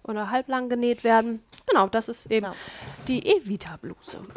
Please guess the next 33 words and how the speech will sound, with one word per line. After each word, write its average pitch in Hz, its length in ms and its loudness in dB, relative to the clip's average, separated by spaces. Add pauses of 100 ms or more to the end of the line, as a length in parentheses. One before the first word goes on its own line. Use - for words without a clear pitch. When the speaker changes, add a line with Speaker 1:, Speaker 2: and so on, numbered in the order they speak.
(200)
Speaker 2:
Genau, 196 140 -2
und - 40 2
Speaker 1:
Oh, 285 100 8
Speaker 2:
ich 294 120 8
hab 302 80 8
Speaker 1:
ich - 60 2
Speaker 2:
das 269 160 8
Speaker 1:
verliere, 254 320 2
Speaker 2:
Shirt, 277 100 4
Speaker 1:
glaub 247 300 10
Speaker 2:
ja, 254 160 10
Speaker 1:
ich. 269 140 4
Speaker 2:
ich - 60 0
mach 262 120 2
dich - 160 -6
wieder 240 160 6
dran. 262 200 6 (380)
Speaker 1:
Oder? 285 140 8
Speaker 2:
Ich 381 80 10
hab 330 80 12
Speaker 1:
Nee, 330 60 8
nee, - 60 8
Speaker 2:
das 277 100 12
Speaker 1:
nee, 240 80 8
alles 262 280 6
gut. - 220 -6
Ich - 200 -12
bin 240 120 0
nur, 233 160 2
glaub 214 180 0
ich, 214 120 -8
hängen 480 200 6
geblieben. 466 280 0